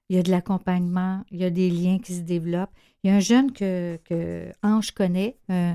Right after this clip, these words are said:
un autre jeune, un autre Congolais, lui disait, euh, « Au refuge, j'ai trouvé une deuxième famille. » Puis lui, on avait fêté son anniversaire, euh, vingt-deux ans au refuge des jeunes. Ça pourrait être triste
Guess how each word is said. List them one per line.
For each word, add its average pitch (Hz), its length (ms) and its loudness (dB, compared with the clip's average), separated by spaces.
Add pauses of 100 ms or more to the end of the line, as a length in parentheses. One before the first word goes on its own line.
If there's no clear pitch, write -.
un 175 220 -8
autre 185 340 -4
jeune, 185 300 0
un 175 180 -2
autre 185 320 -2
Congolais, 185 720 0 (400)
lui 202 220 4
disait, 185 420 0 (440)
euh, « 180 220 4 (220)
Au 190 120 6
refuge, 190 460 2
j'ai 202 140 4
trouvé 185 300 2
une 180 160 4
deuxième 180 460 4
famille. » 175 680 -2 (760)
Puis 165 140 -2
lui, 185 160 2
on 185 100 2
avait 175 800 0 (320)
fêté 196 320 2
son 180 240 -2
anniversaire, 175 1040 -2
euh, 170 100 -2 (340)
vingt-deux 180 560 2
ans 180 200 0
au - 20 -6
refuge 175 420 -6
des 165 160 0
jeunes. 170 240 -2
Ça 214 120 -2
pourrait 294 240 -2
être - 120 -12
triste - 400 -8